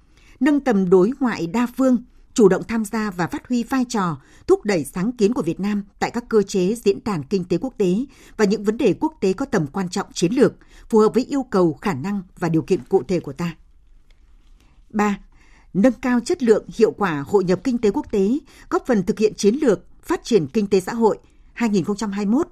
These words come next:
đến hai nghìn không trăm ba mươi. Bốn, xây dựng ngoại giao kinh tế phục vụ phát triển,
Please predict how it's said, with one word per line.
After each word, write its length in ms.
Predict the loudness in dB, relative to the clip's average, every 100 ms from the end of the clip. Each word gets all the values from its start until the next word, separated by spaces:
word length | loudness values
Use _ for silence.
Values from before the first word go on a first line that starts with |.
| -4
đến 160 | -2
hai 120 | -2 -4
nghìn 140 | -4
không 140 | -6
trăm 120 | -6 -2
ba 100 | 0
mươi. 240 | 2 0 -4 _ _ _ _ _ -20 -20 -20 -20 -20 -4
Bốn, 300 | 2 4 2 -4 -14 -20 -6
xây 180 | -2 0
dựng 240 | -2 -2
ngoại 180 | -2 -2
giao 180 | -4 -4
kinh 200 | -2 2
tế 260 | 2 2 2
phục 160 | 0
vụ 100 | 2
phát 200 | 0 -2
triển, 300 | 0 0 0